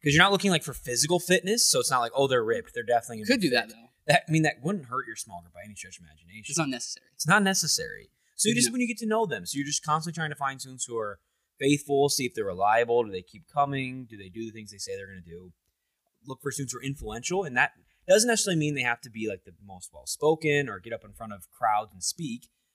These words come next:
Speaker 1: but they're willing to live a life that's greater than themselves, to influence other people, to make a difference. And then teachability is so important. When we're trying to build a small group, we need students in our group who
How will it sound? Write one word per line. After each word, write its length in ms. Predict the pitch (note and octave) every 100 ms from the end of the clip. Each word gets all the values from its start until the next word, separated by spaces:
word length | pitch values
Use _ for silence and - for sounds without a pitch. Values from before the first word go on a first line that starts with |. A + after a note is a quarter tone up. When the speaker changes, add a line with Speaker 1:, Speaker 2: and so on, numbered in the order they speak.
| _
Speaker 1:
but 120 | D3
they're 120 | D#3 E3+
willing 380 | D#3+ F3 F3+ E3
to 180 | C#3+ A2+
live 220 | A2+ C#3
a 40 |
life 280 | A#2+ A#2 B2
that's 160 | A2+ -
greater 220 | G2+ G#2+
than 100 | G#2
themselves, 480 | G2+ - G#2+ A2 -
to 140 | -
influence 440 | A#2 A2+ A#2 A2+ G#2+
other 220 | G#2+ G#2
people, 480 | G2+ A2 A#2 F#2 D#2 -
to 120 | F#2
make 240 | G2 A#2
a 40 | -
difference. 560 | C#3 D3 - - - - _ _ _
And 100 | C#3
then 100 | C#3+
teachability 720 | - A3 E3 A#2+ B2+ B2+ G2+
is 100 | E2
so 380 | - - B2 B2+
important. 600 | A#2+ - - - D#2+ D#2+ _ _ _ _
When 120 | A#2
we're 100 | B2+
trying 220 | B2+ D#3 F3
to 60 |
build 180 | D#3 D3+
a 40 | C#3
small 240 | A2 G#2
group, 160 | G2+ G2
we 80 | G#2
need 180 | C3
students 340 | C#3 - A#2+ A#2
in 60 |
our 100 | A#2
group 260 | A2 F2+ G2+ A2
who 240 | G#2 G#2+